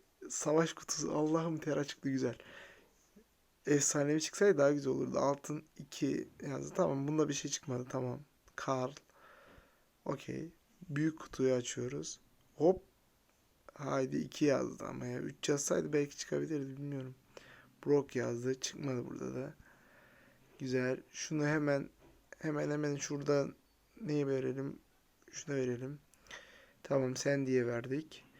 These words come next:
Şimdi açıyorum. Haydi küçük kutu ama çıkabilirsin.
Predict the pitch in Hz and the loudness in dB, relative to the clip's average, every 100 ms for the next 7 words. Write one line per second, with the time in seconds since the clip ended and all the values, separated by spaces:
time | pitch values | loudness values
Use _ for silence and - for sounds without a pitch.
0 | - - - - - _ _ _ _ _ | -20 -20 -20 -20 -20 _ _ _ _ _
1 | - _ - - 147 135 135 135 - 139 | -20 _ -8 -2 0 2 2 0 0 4
2 | 131 127 131 131 - _ _ _ _ _ | 4 6 4 2 -4 _ _ _ _ _
3 | - - - 143 139 135 131 - - - | -14 -10 -2 0 0 -4 -8 -12 -12 -12
4 | - 143 165 151 139 127 - 139 135 147 | -12 2 4 4 2 -2 0 0 2 0
5 | - 139 135 | -2 -8 -10